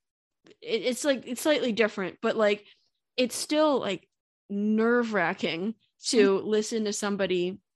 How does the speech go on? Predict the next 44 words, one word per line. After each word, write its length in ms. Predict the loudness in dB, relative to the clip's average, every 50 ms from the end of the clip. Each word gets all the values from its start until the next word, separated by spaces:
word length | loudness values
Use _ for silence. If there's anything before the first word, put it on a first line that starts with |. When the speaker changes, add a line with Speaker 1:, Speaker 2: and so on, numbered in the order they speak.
| _ _ _ _ _ _ _ _ _ -16
Speaker 1:
react 500 | -10 -4 -2 0 2 4 2 2 0 -2
to 60 | -6
something 380 | -6 -6 -6 -6 -6 -6 -6 -4
that 80 | -4
I 120 | -4 -4 -4
made. 460 | -4 -2 -2 0 0 -2 -4 -6 -10 _ _ _ _ _ -4
Um, 500 | -2 0 2 2 0 -2 -4 -6 -8 -12 _ _ _ _ _ _ _ _ _ -20 -20 -20 _ _ _ _ _ _ _ _ _ _ _ _ _ _ _ -20 _ _ -6
I, 400 | 0 2 4 4 2 0 -4 -6 0
that, 240 | 2 2 2 4
that's 240 | 4 2 2 2 2
where 160 | 2 4 4
I'm 160 | 4 4 2 0
coming 320 | -2 -2 -4 -4 -4 -4
from 200 | -4 -4 -4 -2
when, 140 | -2 -4 -4 -4 -2
when 140 | 0 0 2
I 100 | 2 0
listen 300 | 0 -2 -2 -2 -4 -4
to 160 | -4 -4 -6
you 80 | -6 -6
talk 240 | -4 -4 -4 -4 -6
about 260 | -6 -6 -6 -4 -2
that 160 | -2 -2 -2 -2
and 100 | -4 -6
it's, 120 | -6 -6
like, 160 | -6 -6 -8 _ _ _ _ _ _ -6
user 340 | -4 -2 -2 0 0 -2 -2
testing 520 | -2 -4 -6 -6 -6 -8 -6 -6 -6 -6
and, 200 | -6 -8 -8 -10 -10
and 180 | -8 -8 -8
stuff. 400 | -6 -6 -4 -2 -2 -2 -4 -8 _ _ _ _ _ _ _ _ _ -12 -4
Um, 500 | -2 0 0 0 0 -2 -4 -8 -10 -14 _ _ _ _ _ _ _ _ _ _ _ _ _
is 320 | -12 -4 0 0 0 0
it 140 | 0 0 2
ever 520 | 2 0 0 0 0 0 0 0 -2 -4 -4
nerve-wracking 840 | -6 -6 -4 -4 -6 -6 -2 -2 0 0 0 0 0 0 0 0 -2 -4
for 180 | -4 -2 0
you? 460 | 0 2 2 0 0 0 -2 -2 -2
Or 280 | 0 0 2 2 2 2
is 260 | 2 2 0 0 0
it 120 | -4 -6 -4
kind 220 | -4 -4 -2 -2
of 140 | -2 -2 0
like, 300 | 0 0 0 0 -2